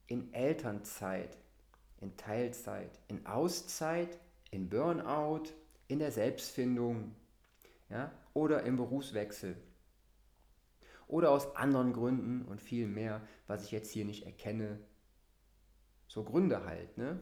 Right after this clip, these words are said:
die man da so hat, um etwas zu ändern in seinem Lebensweg.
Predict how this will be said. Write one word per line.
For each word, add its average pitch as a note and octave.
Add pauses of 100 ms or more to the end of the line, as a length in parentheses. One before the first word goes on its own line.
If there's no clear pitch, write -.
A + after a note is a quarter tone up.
(160)
die G2
man G2+
da G2+
so G#2
hat, F3 (460)
um B2
etwas A2+
zu -
ändern C3+
in A2+
seinem G#2+
Lebensweg. G2